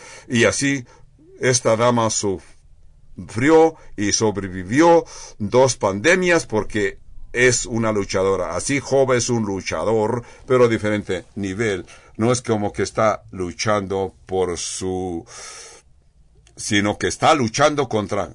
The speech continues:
varias adversidades. Ve-, primero lucha contra sus emociones,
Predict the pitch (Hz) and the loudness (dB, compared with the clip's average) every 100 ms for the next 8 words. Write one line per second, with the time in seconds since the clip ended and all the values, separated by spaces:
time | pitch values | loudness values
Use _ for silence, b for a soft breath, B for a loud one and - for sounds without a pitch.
0 | - 98 117 117 117 - - - _ _ | -12 -2 0 0 -2 -8 -18 -20 _ _
1 | - 101 90 90 80 90 98 92 82 78 | -4 -4 -2 -4 -4 -4 -2 -2 -4 -10
2 | - B B B - 240 170 110 110 95 | -14 B B B -20 -18 -4 -2 -2 -4
3 | 107 110 151 165 143 143 131 120 117 104 | -4 0 2 4 2 0 -2 0 -2 -4
4 | 104 87 92 101 92 87 - 117 123 120 | -6 -8 -6 -6 -4 -6 -2 2 4 4
5 | 117 110 | 0 -4